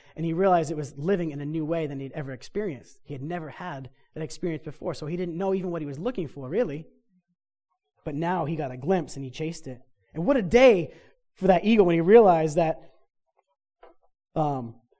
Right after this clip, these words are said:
oh, what a, what a day that for, for us when we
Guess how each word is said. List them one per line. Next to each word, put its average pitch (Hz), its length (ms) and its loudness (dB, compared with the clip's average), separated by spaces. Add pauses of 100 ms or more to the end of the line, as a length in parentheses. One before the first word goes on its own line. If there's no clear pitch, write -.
oh, 185 80 4
what 196 160 6
a, 254 60 4
what 190 340 0
a 208 80 6
day 208 240 6
that 196 260 2
for, 185 220 2
for 185 260 -4
us 214 260 -2
when 160 220 -6
we 196 480 -2